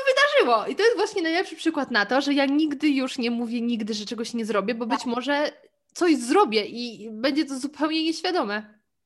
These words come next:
Speaker 1: Taka ewolucja, także, y,
Speaker 2: Jak, jak chcesz dobre komentary, to, y, to akurat moja Olcia poleca, bo ona nie ogląda, ona obejrzała chyba tylko jeden sezon Ninety Days Fiancé ze mną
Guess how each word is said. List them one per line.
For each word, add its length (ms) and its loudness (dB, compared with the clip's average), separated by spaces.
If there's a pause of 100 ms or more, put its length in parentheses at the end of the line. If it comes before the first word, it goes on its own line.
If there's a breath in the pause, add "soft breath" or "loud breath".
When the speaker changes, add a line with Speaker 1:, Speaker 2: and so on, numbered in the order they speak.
(760)
Speaker 1:
Taka 240 0
ewolucja, 600 2
także, 540 -2
y, 280 -2
Speaker 2:
Jak, 200 -12
jak 200 -2
chcesz 220 -4
dobre 300 0
komentary, 540 -4
to, 420 2 (140)
y, 40 -8
to 140 -4
akurat 260 -6
moja 220 -4
Olcia 240 -4
poleca, 440 -2
bo 300 -2 (380 loud breath)
ona 180 -2
nie 180 -2
ogląda, 440 2
ona 220 0
obejrzała 360 0
chyba 180 -4
tylko 160 -6
jeden 220 -6
sezon 320 -10
Ninety 280 -8
Days 260 -8
Fiancé 420 -6
ze 140 -4
mną 160 -4